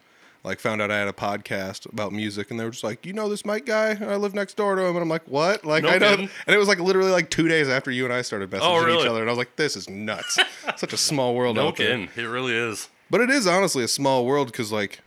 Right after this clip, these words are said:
Speaker 1: you know Levi and I know Levi, you
Speaker 2: Mm-hmm.
Speaker 1: know, and you know all the Riddle guys and I know
Speaker 2: Yep.
Speaker 1: all the Riddle guys,
Speaker 2: Yeah.
Speaker 1: you know.
Speaker 2: Good dudes.
Speaker 1: And, like, our paths haven't ever crossed really, even though they, like, kind of almost have.
Speaker 2: Right.
Speaker 1: You
Speaker 2: And
Speaker 1: know?
Speaker 2: they probably would have eventually,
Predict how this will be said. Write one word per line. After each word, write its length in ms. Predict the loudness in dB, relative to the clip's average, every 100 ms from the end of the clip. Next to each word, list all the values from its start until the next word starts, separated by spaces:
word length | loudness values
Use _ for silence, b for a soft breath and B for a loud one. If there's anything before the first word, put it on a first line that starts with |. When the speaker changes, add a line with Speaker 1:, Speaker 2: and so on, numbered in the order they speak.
| -20 -20
Speaker 1:
you 160 | -4 0
know 220 | 2 2
Levi 480 | 0 -2 0 2 2
and 100 | 4
I 100 | 2
know 120 | 2
Levi, 480 | 0 -2 -2 0 0
you 60 | -2
Speaker 2:
Mm-hmm. 220 | -4 -4
Speaker 1:
know, 120 | -2 -2
and 60 |
you 60 | 0
know 80 | 0
all 140 | 0
the 80 | 0
Riddle 280 | 0 0 0
guys 420 | 0 0 0 -2
and 80 | -2
I 60 | 0
know 80 |
Speaker 2:
Yep. 80 | 2
Speaker 1:
all 140 | 0 -2
the 80 | -2
Riddle 240 | -2 -2
guys, 320 | -2 -4 0
Speaker 2:
Yeah. 260 | 2 2 0 B B
Speaker 1:
you 100 | -4
know. 180 | -2 0 -2
Speaker 2:
Good 40 |
dudes. 380 | -4 -6 -8 -16 -16 -4
Speaker 1:
And, 380 | 0 0 -2 -8 -4
like, 140 | 0 0
our 120 | -2
paths 560 | 2 2 2 -2 -6 -6
haven't 420 | -2 -2 -2 -2
ever 260 | -2 -2 -6
crossed 680 | -12 -6 -2 0 0 -4 -6
really, 440 | -6 -4 -6 -8 B B B
even 220 | -4 0 2
though 140 | 4
they, 160 | 2 2
like, 260 | -2 -2
kind 320 | -2 2 2
of 80 | 2 -2 2
almost 400 | 2 4 0 0
have. 540 | 2 2 0 -6 -6
Speaker 2:
Right. 420 | -2 2 2 2 -2
Speaker 1:
You 120 | -2 0
Speaker 2:
And 40 |
Speaker 1:
know? 60 | 0 0
Speaker 2:
they 60 |
probably 460 | 2 0 -2 -8 -6
would 180 | -2 0
have 240 | 2 0
eventually, 760 | -2 -2 -2 -6 -10 -8 -8